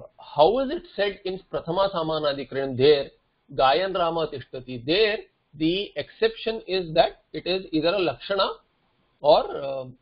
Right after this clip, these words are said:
Lakshana, uh, uh, Hetu, I think, yeah. Uh,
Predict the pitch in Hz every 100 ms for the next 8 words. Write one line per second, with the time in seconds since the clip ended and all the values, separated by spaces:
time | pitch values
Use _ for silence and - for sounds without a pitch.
0 | _ 120 120 120 120 120 123 117 117 _
1 | _ _ _ _ _ _ - 123 123 -
2 | 147 160 330 - _ _ _ _ _ _
3 | _ _ _ _ _ _ _ _ _ 120
4 | 127 123 123 123 - - 127 - _ _
5 | _ _ _ _ _ _ _ _ _ _
6 | _ _ _ _ _ _ 135 127 123 147
7 | - 147 117 120 123 127 127 _ _ 120
8 | 113 113